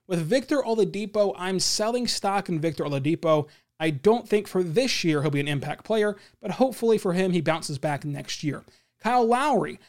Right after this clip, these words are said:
I am buying stock in Kyle Lowry. I think that he can be a huge upgrade for a lot of contending teams. I'm so fascinated by Miami, because if Miami makes this move to get Kyle,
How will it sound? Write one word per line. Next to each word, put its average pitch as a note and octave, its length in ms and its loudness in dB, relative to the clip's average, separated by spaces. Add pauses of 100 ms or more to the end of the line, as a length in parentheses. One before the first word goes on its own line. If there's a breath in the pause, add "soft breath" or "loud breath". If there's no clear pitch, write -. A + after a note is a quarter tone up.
(140)
I A#3+ 160 -2
am A#3 160 2
buying A3 520 -4
stock G#3 480 2
in E3+ 100 0
Kyle D#3+ 220 2
Lowry. F3+ 220 4
I - 20 4
think G3 120 0
that F3 60 -2
he E3+ 60 -6
can F3 80 0
be E3 100 2
a C#3+ 80 2
huge A3 520 2
upgrade C#3 460 -2 (240 soft breath)
for E3+ 120 -6
a D#3 40 0
lot E3 200 4
of E3 120 0
contending D#3 420 -4
teams. G3+ 380 -4
I'm F3+ 120 0
so C4 220 2
fascinated G#3 640 -2
by E3 120 2
Miami, D#3 480 0 (260 soft breath)
because G3+ 240 2
if G3 100 2
Miami G#3 640 2 (400 soft breath)
makes G#3 380 -2
this F#3+ 260 2
move D#3 540 4
to D3 80 -14
get D#3 160 -8
Kyle, D#3 400 -2